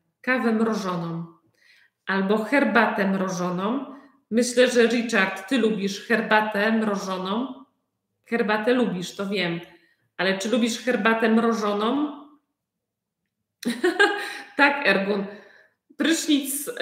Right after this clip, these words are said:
brać prysznic cały dzień. Bierzesz prysznic cały dzień.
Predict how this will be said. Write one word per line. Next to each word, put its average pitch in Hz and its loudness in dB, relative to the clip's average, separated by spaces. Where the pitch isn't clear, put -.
brać 294 4
prysznic - -4
cały 220 2
dzień. 175 -4
Bierzesz 233 0
prysznic 285 -4
cały 196 -2
dzień. 170 -6